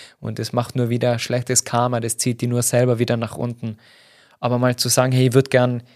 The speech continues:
das Büro wechseln oder würd gern mit jemand anderem mal zusammenarbeiten, weil ich hab das Gefühl, das harmoniert nicht so. Ohne jemand anderen schlecht zu machen, ohne den irgendwie nach unten zu ziehen.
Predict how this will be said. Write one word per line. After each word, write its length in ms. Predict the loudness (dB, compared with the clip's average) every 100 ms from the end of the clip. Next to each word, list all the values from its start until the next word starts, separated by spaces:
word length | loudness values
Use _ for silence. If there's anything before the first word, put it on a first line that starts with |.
| _ _ _ _ -10
das 120 | -2
Büro 320 | 4 6 8
wechseln 520 | 6 2 -2 -6 -8 -10 -6
oder 240 | -2 0
würd 180 | 0 2
gern 320 | 2 2 -2
mit 220 | -4 -2
jemand 240 | -2 -2 -2
anderem 480 | 0 0 0 -2 -4
mal 280 | 0 0 2
zusammenarbeiten, 840 | 0 2 2 2 2 4 2 2 0
weil 140 | 0
ich 60 | 0
hab 120 | -4
das 160 | -4 -6
Gefühl, 300 | -2 -2 0
das 240 | -2 -2
harmoniert 440 | 0 0 0 -2
nicht 140 | -4 -6
so. 220 | -6 -8 _ _ _ _ _ _ _ _
Ohne 300 | 4 6 6
jemand 300 | 6 4 2
anderen 380 | 0 2 2 0
schlecht 380 | 2 0 0 -4
zu 120 | -2
machen, 360 | -2 -4 -6 -8
ohne 320 | -6 -4 -2
den 160 | -2
irgendwie 280 | -2 -2 0
nach 180 | 0 -2
unten 280 | -4 -4 -4
zu 160 | -4
ziehen. 380 | -2 -2 -4 -8